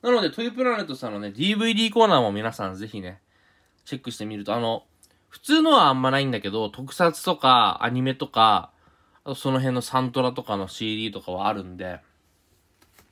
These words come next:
ぜひね、チェックしてみてください。ってことで、今回は、撮影も兼ねて行ったトイプラネット、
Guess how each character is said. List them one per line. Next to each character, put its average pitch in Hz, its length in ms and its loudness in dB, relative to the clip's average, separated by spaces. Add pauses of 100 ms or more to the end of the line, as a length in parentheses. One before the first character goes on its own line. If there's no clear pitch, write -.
(140)
ぜ 123 140 -10
ひ 113 120 -14
ね、 85 220 -14 (640)
チ - 80 -12
ェ 107 40 -10
ッ - 20 -16
ク - 60 -16
し - 40 -12
て 104 60 -12
み 98 60 -12
て 95 80 -14
く 95 60 -10
だ 90 80 -8
さ 139 160 4
い。 123 160 0 (1300)
っ - 20 -2
て - 40 -2
こ 208 60 0
と 214 60 2
で、 180 60 2
今 202 240 0
回 120 160 4
は、 143 240 6 (380)
撮 165 400 -6
影 247 180 4
も 240 100 0
兼 240 220 -2
ね 226 80 0
て 170 140 -2
行 139 100 -2
っ - 20 -20
た - 160 -10
ト - 160 -6
イ 143 80 0
プ 143 200 -8
ラ 151 100 0
ネ 147 120 -2
ッ 139 80 -6 (260)
ト、 117 320 -2